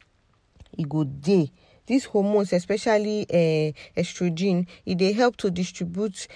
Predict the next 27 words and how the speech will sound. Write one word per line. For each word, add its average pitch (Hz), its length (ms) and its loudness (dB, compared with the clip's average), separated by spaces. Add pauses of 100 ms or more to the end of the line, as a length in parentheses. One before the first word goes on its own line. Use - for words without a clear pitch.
(140)
eh, 165 280 4
body 208 340 2
fat 170 400 0
to - 160 -4
areas 208 480 2
like 151 280 -2
the 156 100 -8
buttocks 196 640 -2
and 156 160 -4
the 147 80 -12
hips. 151 480 -8 (340)
Because 339 320 2
of 202 180 2
absence 214 540 0
of 175 140 0
this 196 240 -10
estrogen, 170 540 -2
so 156 360 -4 (300)
this 247 180 -4
fat 196 360 0
go 165 100 -6
come 220 260 -2
accumulate 185 800 0
around 180 380 0
the 165 100 -2
woman 170 340 2
belle. 151 360 2